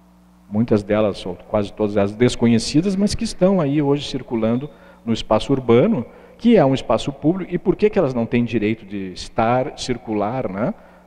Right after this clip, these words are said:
dentro desse espaço público, mesmo que em condições, né, às vezes que nós visualizamos como sendo precárias de vida, de sobrevivência de uma pessoa, né?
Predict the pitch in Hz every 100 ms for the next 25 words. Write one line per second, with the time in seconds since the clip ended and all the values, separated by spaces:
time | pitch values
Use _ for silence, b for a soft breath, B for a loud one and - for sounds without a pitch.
0 | - 117 117 110 110 - 113 104 - -
1 | 98 107 123 135 - 160 180 B B B
2 | B _ 123 127 120 98 117 123 160 110
3 | 98 131 233 - _ _ _ _ _ -
4 | 110 120 117 123 117 113 117 123 120 117
5 | 120 - 131 - 123 120 131 - 110 113
6 | 117 120 110 110 123 110 - 113 113 107
7 | 101 101 107 107 113 131 - 127 101 87
8 | -